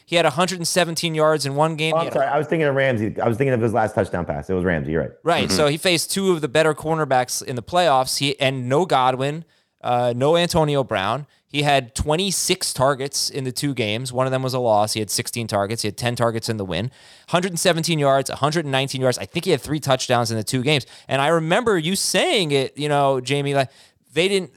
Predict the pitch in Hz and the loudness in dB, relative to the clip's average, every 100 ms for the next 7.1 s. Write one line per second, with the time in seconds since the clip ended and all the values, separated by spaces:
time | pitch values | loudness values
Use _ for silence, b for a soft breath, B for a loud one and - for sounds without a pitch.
0 | - 185 196 190 170 196 185 220 220 175 | -2 -2 0 0 2 2 2 0 0 0
1 | 131 139 120 107 131 135 120 - 135 - | 0 -2 -2 -4 -4 -4 -2 -2 -2 -2
2 | 127 113 - 127 - - 123 113 101 98 | -6 -8 -2 -2 0 -2 -2 0 -2 -2
3 | - - 143 170 156 156 196 139 117 113 | -4 -4 -4 0 -2 0 -2 0 0 0
4 | 117 120 147 190 139 123 113 107 98 101 | 0 0 2 0 0 -4 -6 -4 -2 -2
5 | 107 170 170 123 104 110 104 98 110 117 | 0 0 2 0 0 -2 -2 -4 -2 2
6 | 123 117 - 120 127 151 101 90 87 - | 2 0 -4 -2 0 2 2 0 -4 -4
7 | 95 | -4